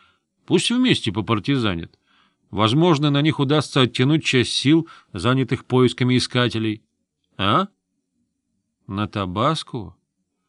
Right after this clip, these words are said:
Думаешь, пропустят?» «Конечно. Не решишь, а ты понаблюдать, бот бы уже сожгли, ещё на подлёте». «Состав флота Цурры у Табаски просматривал?» «Ну, разумеется, просматривал».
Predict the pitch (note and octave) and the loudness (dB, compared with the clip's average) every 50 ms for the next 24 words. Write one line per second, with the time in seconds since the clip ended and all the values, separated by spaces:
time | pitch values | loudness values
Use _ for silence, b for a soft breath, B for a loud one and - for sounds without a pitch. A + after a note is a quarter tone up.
0 | _ _ _ _ _ _ _ - F2 E2 B2 C#3+ C#3+ D3 C#3+ B2+ - - - B2+ | _ _ _ _ _ _ _ -10 -2 0 2 2 2 2 0 0 -2 -2 0 -2
1 | B2 A#2 - C#3+ E3 D#3+ - - D#3 - _ _ _ _ _ _ _ _ _ - | -2 0 0 -2 -2 -2 -4 -8 -10 -12 _ _ _ _ _ _ _ _ _ -8
2 | F#2+ F#2+ G#2 A2+ B2+ C3+ A#2 F#2+ - - - - _ _ _ _ _ _ _ _ | -6 -2 0 2 2 2 2 0 -4 -8 -16 -16 _ _ _ _ _ _ _ _
3 | _ _ _ _ _ - G2 A2 B2+ C#3 D#3 C#3 - E3+ D3 - D#3 D3 A#2+ C3 | _ _ _ _ _ -4 0 2 4 4 4 2 2 2 2 2 2 0 0 0
4 | A2 C3+ C3+ C3 C3 B2 C3+ C#3+ C3+ D#3 E3+ D#3+ - - b b b b b b | 0 0 0 2 4 4 4 4 6 4 4 4 2 -2 b b b b b b
5 | b b b b - F2 F2 C3 E3 D3 B2+ C#3+ D#3+ D#3+ C#3 D#3 E3 - - E3 | b b b b -10 -2 2 2 2 2 4 6 6 6 6 6 4 4 4 2
6 | D#3+ B2+ A2 A#2+ D3 F3+ F3+ B2+ E2+ - _ _ - G#2 G2+ F2+ - D3 D3+ D#3 | 2 2 2 4 4 4 4 2 -2 -4 _ _ -6 -4 -4 -2 0 0 2 2
7 | D#3 C3 D#3+ D#3 C3 A#2+ C3+ D#3+ F3+ E3+ - - E2 - - _ _ _ _ _ | 2 2 2 2 2 4 4 4 2 2 0 -4 -10 -12 -14 _ _ _ _ _
8 | _ _ _ _ _ _ _ _ _ - - - A#2+ A2+ - - D3 C#3 B2 - | _ _ _ _ _ _ _ _ _ -14 -6 -4 -4 -4 -2 0 0 0 0 0
9 | - C3+ D#3 D#3 C#3+ - C3 B2 - - - - E3 E3 D#3 C3 B2+ C3 B2+ B2 | 0 0 2 2 2 0 -2 -4 -4 -4 -2 2 4 4 6 6 4 4 4 4
10 | - C3+ C3 C3 C3+ C#3+ C#3+ B2 - - A#2 - B2+ B2+ A#2+ - D3+ E3 F3+ E3+ | 4 2 2 4 4 4 4 4 2 0 -4 0 0 0 0 2 0 0 0 0
11 | C#3+ A2 F#2 D#2+ E2 - _ _ _ _ _ _ _ _ - - F#2+ E2+ D#2+ F#2+ | 0 -2 -2 -2 -6 -10 _ _ _ _ _ _ _ _ -16 -14 -12 -8 -8 -6
12 | F2 E2 G#2+ A2 A2+ C3 C#3+ - - A#2+ - C3+ B2 - - D3 C3+ A#2+ G#2 - | -6 -4 -2 -2 0 -2 -2 -4 -6 -6 -4 -4 -4 -2 -2 0 0 0 -2 -4
13 | F2+ E2+ F2+ G2 - | -6 -8 -8 -12 -16